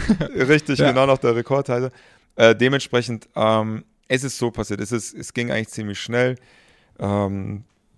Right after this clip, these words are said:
Speaker 2: Freitag wurde ich ins Gespräch reingebracht, äh, in, in, in, in München mit dem Sportdirektor aus München. Und er hat mir gesagt, ähm, „Alex, äh, so sieht's aus.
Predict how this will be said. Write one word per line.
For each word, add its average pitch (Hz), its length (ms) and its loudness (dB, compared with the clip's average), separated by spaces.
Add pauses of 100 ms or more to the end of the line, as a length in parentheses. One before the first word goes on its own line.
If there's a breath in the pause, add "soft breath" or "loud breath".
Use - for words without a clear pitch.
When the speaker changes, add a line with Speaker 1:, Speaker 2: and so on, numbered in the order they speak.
(220)
Speaker 2:
Freitag 113 460 0
wurde 104 160 -2
ich - 20 -2
ins 98 140 -8
Gespräch 131 420 -2 (100)
reingebracht, 120 600 -2
äh, 101 380 -4
in, 101 200 -12
in, 98 520 -10
in, 92 460 -12
in 98 140 -8
München 135 540 0
mit 120 160 -6
dem 104 100 -4
Sportdirektor 113 800 -4
aus 104 240 -8
München. 139 400 -4 (420 soft breath)
Und 107 140 2
er - 20 6
hat 110 80 2
mir 113 140 4
gesagt, 107 640 -2
ähm, 98 580 -2 (260)
„Alex, 117 460 2 (220)
äh, 110 140 -6
so 101 120 -6
sieht's 104 300 -6
aus. 110 420 4